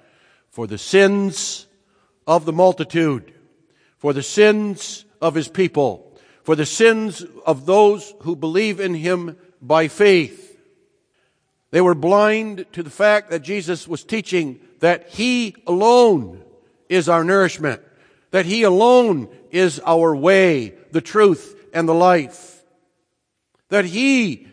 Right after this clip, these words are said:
is our strength. They had little faith about that. That's significant. That's the teaching of the miracle of the loaves,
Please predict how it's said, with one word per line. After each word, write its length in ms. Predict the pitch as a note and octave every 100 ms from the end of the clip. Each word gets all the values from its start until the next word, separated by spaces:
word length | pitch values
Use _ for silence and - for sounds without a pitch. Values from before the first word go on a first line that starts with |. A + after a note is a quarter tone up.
| _
is 180 | D#3+ C3+
our 180 | D3 C3
strength. 600 | - F3+ C#3+ G#2 _ _ _ _ _ _ _ _ _ _ _ _ _ _ _ -
They 80 |
had 140 | F#2+ G2+
little 220 | A#2 A2
faith 300 | - C3 A#2
about 260 | E2 D#2+ -
that. 240 | D#2 - _ _ _ _ _ _ _ _ _ _ _ _ _ _ _ _ _ _ _ _ _ _ _
That's 160 | A#2 -
significant. 640 | A#2+ A2+ D#3 B2 G#2 F2 - _ _ _ _ _ _ _ A#3+ A#3+ _ _ _ _ _ _ _ _ _ G1+ _ _ _ _ _ _ -
That's 220 | A#2 -
the 80 | A#2+
teaching 600 | D3+ C#3 C#3 C3 C3 A#2+ _ _ _ _ _ _ -
of 120 | G#2
the 60 | G2
miracle 480 | C3+ C#3 C3+ C3+
of 80 | A#2
the 80 | A2
loaves, 720 | A2+ C3 D3 C#3+ - - -